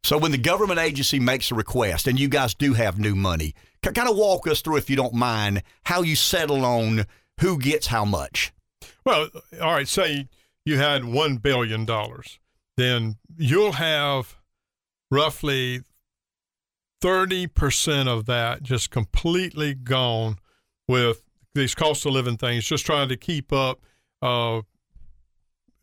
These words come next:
Speaker 2: with, with just paying for insurance and things like that, that
Speaker 1: The
Speaker 2: you're trying to
Speaker 1: increase
Speaker 2: help
Speaker 1: in insurance.
Speaker 2: state, state
Speaker 1: Sure.
Speaker 2: in, state health plan to,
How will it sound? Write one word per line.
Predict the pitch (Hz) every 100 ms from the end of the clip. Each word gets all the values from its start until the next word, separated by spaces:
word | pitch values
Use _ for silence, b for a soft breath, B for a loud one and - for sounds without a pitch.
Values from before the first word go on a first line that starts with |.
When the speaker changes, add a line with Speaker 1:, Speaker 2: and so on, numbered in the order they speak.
| -
Speaker 2:
with, | 143 143 190 214 214 185
with | 190 190 -
just | 175 -
paying | 190 185
for | 147
insurance | 151 139 156 - 131 107 107 -
and | 123
things | - 139 131 117
like | 123 113
that, | 139 123 120
that | - 127 b b
Speaker 1:
The | 123
Speaker 2:
you're | 151
trying | 156
to |
Speaker 1:
increase | 139 202
Speaker 2:
help | 143
Speaker 1:
in | 131
insurance. | 110 98 98 71 -
Speaker 2:
state, | - - 170 -
state | - 160
Speaker 1:
Sure. | 135
Speaker 2:
in, | 143 139 -
state | 135 190 139
health | 131 151 -
plan | 160 135 131 123 113
to, | - 123